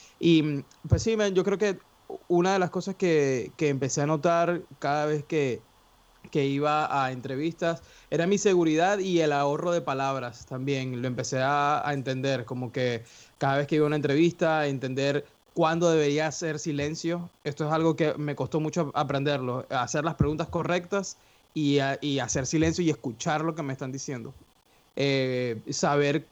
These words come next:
cuándo, si no tengo la respuesta, lo mejor es simplemente decir, "No sé, dame un, un, un periodo de tiempo, yo te puedo responder más tarde o mañana, porque ahora mismo no tengo... La", e-, eso es mejor que a que digas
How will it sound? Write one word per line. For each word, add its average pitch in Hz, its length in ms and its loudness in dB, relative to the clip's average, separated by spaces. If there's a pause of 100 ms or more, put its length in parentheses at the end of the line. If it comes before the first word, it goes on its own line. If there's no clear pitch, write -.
(220)
cuándo, 180 640 2 (420)
si - 300 -4
no 165 100 -2
tengo 214 160 2
la 185 100 2
respuesta, 202 520 -4 (380)
lo 160 120 0
mejor 147 340 0
es 156 80 -2
simplemente 156 440 -2
decir, 156 440 2
"No 143 280 -2
sé, 156 360 -2 (240)
dame 143 320 -2
un, 160 300 -2
un, 175 580 0
un 170 360 0
periodo 170 320 6
de 156 100 4
tiempo, 175 680 2
yo 143 140 4
te 160 80 0
puedo 156 180 2
responder 156 360 -2
más 156 140 -4
tarde 156 380 2
o 143 80 0
mañana, 160 540 -2 (460)
porque 131 200 -2
ahora 135 400 2
mismo 156 260 -4
no 151 80 -4
tengo... 151 240 -2
La", 160 120 2
e-, 180 220 2
eso 226 460 2
es 160 140 -4
mejor 185 380 0
que 147 240 -2
a 131 120 -2
que 131 140 -4
digas 139 500 -4